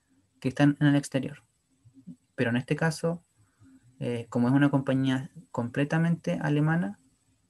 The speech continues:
eh, no se, no se cuenta dentro del Producto Nacional Bruto. Por ende, los efectos producidos, em, para nuestro país serían menores, porque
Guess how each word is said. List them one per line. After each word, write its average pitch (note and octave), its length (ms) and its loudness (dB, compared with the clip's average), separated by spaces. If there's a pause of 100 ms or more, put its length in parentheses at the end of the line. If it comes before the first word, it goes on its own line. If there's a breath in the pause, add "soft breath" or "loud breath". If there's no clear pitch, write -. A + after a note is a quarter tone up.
(560)
eh, B2 220 -4
no B2 220 0
se, A#2 380 -2
no B2 120 0
se B2 160 -2
cuenta D3+ 420 2
dentro D#3+ 300 0
del D3+ 140 0
Producto C#3 440 -2
Nacional C#3 360 2
Bruto. A2 260 -8
Por A#2 160 0
ende, D3+ 380 2
los B2 160 -2
efectos D3 460 -2
producidos, E3+ 600 -2 (480)
em, A2+ 1000 -4 (140)
para B2 160 4
nuestro C3+ 300 2
país D3 180 0
serían C#3+ 240 2
menores, A#2+ 300 -4 (500)
porque A2+ 500 -8